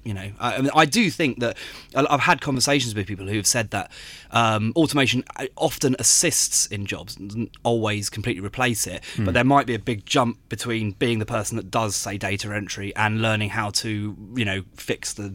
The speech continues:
Speaker 1: technology that does the automation. So really, I think it, it comes a lot down to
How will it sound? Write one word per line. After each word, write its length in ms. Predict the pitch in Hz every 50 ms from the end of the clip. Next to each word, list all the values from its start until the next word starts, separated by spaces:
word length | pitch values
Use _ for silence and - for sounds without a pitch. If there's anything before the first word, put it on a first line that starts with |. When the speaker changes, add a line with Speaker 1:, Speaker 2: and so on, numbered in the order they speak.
| - -
Speaker 1:
technology 520 | - - 90 110 113 113 113 107 107 104 101
that 200 | 101 101 104 -
does 260 | 113 120 110 101 95
the 140 | 104 107 107
automation. 600 | 110 110 101 - 117 131 127 120 - - 90 95 - - - - - - - - -
So 320 | - - 143 139 143 147 -
really, 360 | - 165 175 170 139 110 104 101
I 100 | 110 110
think 200 | - 135 107 120
it, 160 | 107 - - -
it 80 | - 123
comes 240 | - 139 147 139 113
a 60 | 120
lot 120 | 113 101
down 240 | - 120 113 110 107 107
to 260 | - - 110 107